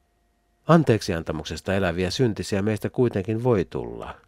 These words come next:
ja se on suurin lahja, mikä ihmistä voi kohdata. Anteeksianto ei lajittele vastaanottajaansa.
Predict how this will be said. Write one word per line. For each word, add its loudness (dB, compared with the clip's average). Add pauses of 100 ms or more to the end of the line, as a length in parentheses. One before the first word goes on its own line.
(260)
ja 2
se 4
on 2
suurin 2
lahja, 0
mikä -4
ihmistä -4
voi -4
kohdata. -8 (880)
Anteeksianto 4
ei 6
lajittele 2
vastaanottajaansa. -6